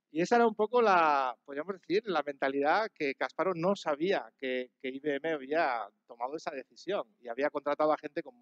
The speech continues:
muy mala leche ajedrecística, como un servidor, cuyo objetivo, nuestro objetivo era ganarle a Kasparov. Entonces, cosas que hicimos, por ejemplo, pues, eh, hacer que la máquina piense a pesar de que ya tiene la jugada decidida.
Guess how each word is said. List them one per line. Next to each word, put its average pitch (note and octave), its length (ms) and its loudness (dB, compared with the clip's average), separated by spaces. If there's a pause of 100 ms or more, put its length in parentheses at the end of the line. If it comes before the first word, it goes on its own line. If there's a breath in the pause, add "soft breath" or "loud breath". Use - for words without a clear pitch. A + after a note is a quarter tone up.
(120)
muy D#3+ 180 -16
mala D3 240 -2
leche D3 240 -8
ajedrecística, C#3 680 -16
como B2 180 -20
un - 80 -20
servidor, D#3+ 440 -6 (800)
cuyo D#3 240 2
objetivo, G3 440 4
nuestro E3+ 240 -8
objetivo D3 280 -6
era E3+ 180 2 (120)
ganarle B2 580 -8
a G2 100 -20
Kasparov. - 520 -20
Entonces, - 320 -8 (280)
cosas F#3+ 300 0
que F#3+ 80 2
hicimos, F3 320 -4
por C#3+ 140 -4
ejemplo, D3+ 280 -6
pues, - 380 -10 (600)
eh, C3+ 500 0 (960)
hacer - 220 -4
que F#3+ 80 0
la F3+ 80 4
máquina F3 260 0
piense F#3 580 -2
a C#3 100 -8
pesar D3+ 280 -6
de D#3+ 80 -2
que D3+ 100 -2
ya D3 100 0
tiene D3 200 -6
la C3+ 100 -2
jugada C3 420 -4
decidida. G#2 460 -18